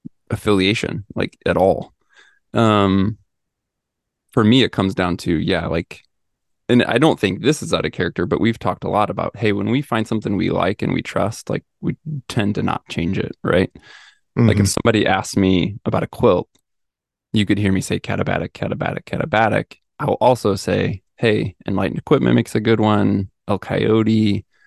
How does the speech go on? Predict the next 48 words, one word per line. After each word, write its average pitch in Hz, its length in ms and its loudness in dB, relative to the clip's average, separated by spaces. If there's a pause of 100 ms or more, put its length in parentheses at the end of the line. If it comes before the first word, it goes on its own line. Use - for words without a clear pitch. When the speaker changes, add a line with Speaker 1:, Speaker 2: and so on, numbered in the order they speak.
(360)
Speaker 1:
Uh, 101 260 -2
if - 80 -14
you're 98 80 0
on 87 80 0
a - 40 -2
budget, 107 440 0
hammock 107 460 0
gear." 92 240 0
Like, - 160 -4
I'll 143 120 0
throw 127 320 -2
you 110 140 4
a 101 60 0
bunch 101 220 -4
of - 60 -8
options, 107 600 -4
but - 140 -2
I'm 113 180 2
just 110 180 0
saying, 101 380 0
like, 92 260 -6 (760)
I 113 80 0
trust - 340 0
my 110 100 2
Katabatic 101 600 2
and 104 140 0
love 98 200 0
it 120 180 2
and 101 260 -2
used 104 300 -2
it, 143 300 2
and 110 100 2
I 101 60 2
have 98 160 0
no 98 420 4
reason 101 440 0
to - 80 -2
switch. - 460 -2 (840)
And 104 120 4
that's 104 160 0
essentially 98 380 0
where 98 120 0
I'm 92 140 -2
at, 87 240 -4
like, - 180 -6
with - 120 -6
the - 60 -4
Garmin, 101 440 0